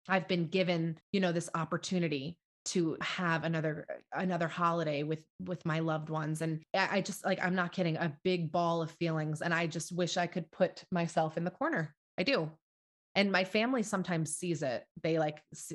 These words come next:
like, I just, it's just, like, a weird, like, I'll be laughing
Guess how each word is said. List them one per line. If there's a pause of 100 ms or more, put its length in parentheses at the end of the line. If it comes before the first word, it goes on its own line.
like,
I
just, (720)
it's
just,
like,
a
weird,
like,
I'll
be
laughing